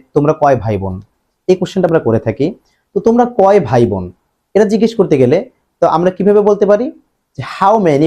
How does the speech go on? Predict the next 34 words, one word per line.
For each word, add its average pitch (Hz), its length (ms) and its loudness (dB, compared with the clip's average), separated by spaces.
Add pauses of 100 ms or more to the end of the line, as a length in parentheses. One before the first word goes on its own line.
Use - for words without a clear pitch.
brothers 180 380 0
and 190 140 -2
sister 139 340 -2 (120)
do 127 100 2
you 139 140 2
have? 170 240 0 (840)
How 139 240 2
many 139 240 2 (100)
brothers 143 380 0
and 170 180 -2
sister 190 280 2 (440)
do 196 80 2
you 214 160 4
have?" 117 260 -2 (420)
এটাকে, 208 460 2
আহ, 139 320 2
ভাই 147 240 0
বোনের 226 240 2
পরিবর্তে 175 420 0
ব্রাদার 143 300 0
সিস্টার 190 340 -4
ব্যবহার 175 280 2
না 156 140 0
করে 156 200 0
আমরা 156 220 0
আরো 147 200 0
একটি 180 180 -2
ওয়ার্ড 135 240 0
ব্যবহার 120 240 0
করতে 123 180 -4
পারি, 143 120 -2
সেটা 151 180 -6
হচ্ছে 151 220 -2
সিবলিং। 101 440 -6